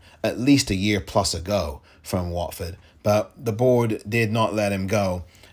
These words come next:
and he stayed. He got injured. He was out for four months. He got injured in the Manchester United game, the four one win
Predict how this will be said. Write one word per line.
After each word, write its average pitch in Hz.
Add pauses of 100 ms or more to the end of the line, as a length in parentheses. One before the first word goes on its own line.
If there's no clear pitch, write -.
(120)
and 98
he 95
stayed. 107
He 95
got 95
injured. 110
He 98
was 90
out 101
for 90
four 95
months. 104 (300)
He 85
got 90
injured 92
in 90
the 85
Manchester 95
United 90
game, 87
the 80
four 92
one 87
win 87